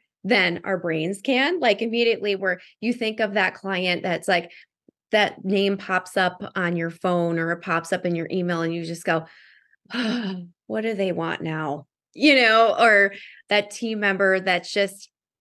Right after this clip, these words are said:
you keep having to correct, correct the mistakes, or, you know, that person that you're hesitant to hand off work to because it's just not clicking, where it's, it's more complicated than it needs to be. You know, your gut can answer that question for you,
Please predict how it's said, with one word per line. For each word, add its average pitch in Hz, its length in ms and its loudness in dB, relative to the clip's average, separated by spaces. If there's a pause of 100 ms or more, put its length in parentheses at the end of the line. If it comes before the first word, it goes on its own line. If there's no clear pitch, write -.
(120)
you 180 160 -10
keep 254 340 -6
having 214 380 -4
to 214 120 -6
correct, 190 520 -2 (100)
correct 214 380 0
the 196 80 -2
mistakes, 185 760 0
or, 185 360 6
you 208 140 -2
know, 190 120 0
that 180 160 -2
person 214 380 -4
that 190 200 -6
you're 185 160 -8
hesitant 240 540 0
to 233 80 -8
hand 214 280 -2
off 196 200 0
work 214 220 2
to 202 180 -4
because 180 460 2 (480)
it's 190 200 -4
just 208 260 0
not 180 220 0
clicking, 180 460 -4
where 175 120 -2
it's, 175 260 -4
it's - 180 -8
more 196 240 -2
complicated 190 800 -4
than 170 100 -4
it 170 120 -8
needs 165 260 -6
to - 80 -18
be. 156 220 -4 (680)
You 247 80 2
know, 202 200 2
your 214 180 -2
gut 240 240 0
can 226 160 -4
answer 180 380 -4
that 262 200 -4
question 269 420 -4
for 277 100 -4
you, 294 260 0